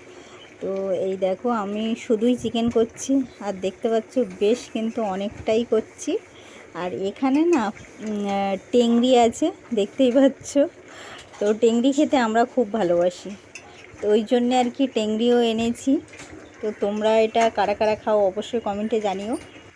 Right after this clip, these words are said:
তো প্রত্যেক বছর কিন্তু পয়লা বৈশাখে আমরা নিরামিষ খাই, কিন্তু এবছরটা একটু আলাদা হয়ে গেল, কারণ, আহ, কোনো বছর আর কি কোথাও যায়নি পয়লা বৈশাখে, বিশেষ করে যাওয়ার ইচ্ছাও ছিল না, কিন্তু ননদ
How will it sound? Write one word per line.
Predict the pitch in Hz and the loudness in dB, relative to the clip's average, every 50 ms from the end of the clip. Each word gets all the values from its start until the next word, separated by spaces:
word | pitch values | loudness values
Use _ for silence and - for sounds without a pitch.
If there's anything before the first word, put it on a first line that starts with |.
| - - - - - - | -20 -20 -20 -14 -8 -6
তো | - | -6
প্রত্যেক | 240 - 240 247 240 - - - 277 254 240 220 | -2 2 2 2 0 0 0 0 0 0 0 0
বছর | 214 226 233 233 - - 302 285 269 269 | 2 4 2 2 2 2 4 4 4 4
কিন্তু | 269 262 254 254 240 285 277 | 4 2 2 2 2 2 0
পয়লা | 277 247 220 208 214 214 226 226 | 2 2 4 4 4 4 4 4
বৈশাখে | 226 240 247 240 - - 240 226 233 247 | 4 2 2 2 2 0 0 0 2 0
আমরা | 240 220 220 226 233 | 0 0 0 0 0
নিরামিষ | 233 220 208 196 202 208 214 233 - - - - | 0 0 0 0 -2 0 0 -2 -4 -6 -6 -4
খাই, | 247 226 269 339 - - - - - - - - - - - | -2 -2 -2 -2 -6 -12 -20 -20 -20 -20 -18 -18 -16 -8 -2
কিন্তু | 247 240 247 247 - 269 | 2 4 4 4 4 6
এবছরটা | 269 254 233 240 240 240 233 285 262 - - 240 | 6 6 8 6 6 4 4 0 0 2 2 0
একটু | 240 - - 240 | 0 2 0 2
আলাদা | 220 202 202 202 202 220 | 2 4 2 2 2 2
হয়ে | 220 226 214 214 208 | 4 4 4 2 2
গেল, | 214 214 208 220 240 | 2 2 0 0 0
কারণ, | 240 - 220 196 202 202 208 208 208 208 190 175 - - - - | -2 -2 -2 -2 0 -2 -2 -4 -4 -6 -8 -12 -16 -18 -12 -8
আহ, | - 214 220 214 - - - - - - - - - - | -6 -6 -6 -6 -8 -10 -20 -20 -20 -20 -20 -20 -10 -2
কোনো | - 240 240 262 | 2 2 4 4
বছর | 240 226 220 220 220 - 294 254 | 4 4 4 2 4 4 4 4
আর | 262 262 254 | 4 4 4
কি | 262 311 | 2 -2
কোথাও | 302 - 220 220 - 254 240 240 | 0 0 -2 0 2 2 2 2
যায়নি | 233 190 202 190 185 190 196 190 196 202 - | 2 2 2 2 4 2 2 0 -4 -4 -2
পয়লা | 208 190 185 185 196 190 | 0 0 2 2 0 0
বৈশাখে, | 196 190 196 - 214 202 226 | -2 -2 -4 -4 -4 -2 -2
বিশেষ | 214 220 208 - 214 196 - - | -2 -4 -4 -6 -6 -8 -10 -10
করে | - - 196 196 202 202 | -6 -4 -2 -2 -2 -2
যাওয়ার | 202 208 202 202 202 208 208 | -2 0 0 2 2 2 2
ইচ্ছাও | 202 208 - - - - 247 247 269 | 0 -2 -4 -4 0 2 4 4 4
ছিল | 254 - 269 254 240 233 220 | 4 2 2 2 2 2 0
না, | 214 220 294 330 - - - - - - - - - - - - | -2 -4 -4 -6 -8 -14 -20 -20 -20 -20 -20 -20 -20 -18 -10 -6
কিন্তু | 220 220 226 220 247 240 | -4 -2 -2 0 0 0
ননদ | 233 226 214 208 208 220 226 226 | 0 0 0 0 0 0 -2 -4